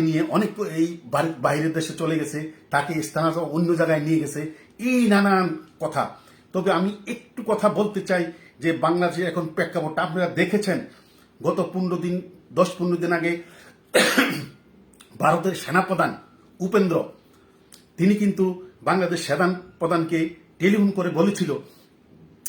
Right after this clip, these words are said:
যে আমাদের সাথে আপনাদের সম্পর্ক ভালো, কিন্তু আমরা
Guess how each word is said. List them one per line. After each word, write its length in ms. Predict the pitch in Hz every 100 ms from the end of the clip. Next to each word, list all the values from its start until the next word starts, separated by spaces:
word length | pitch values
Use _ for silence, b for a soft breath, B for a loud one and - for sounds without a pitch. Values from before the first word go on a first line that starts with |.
| - b b b 117
যে 100 | 165 180 -
আমাদের 260 | 143 196 208
সাথে 160 | 185 180 175
আপনাদের 280 | 175 165 170
সম্পর্ক 300 | 156 160 165 170 131
ভালো, 160 | 156 175 - B B
কিন্তু 180 | 180 175 165
আমরা 220 | 165 170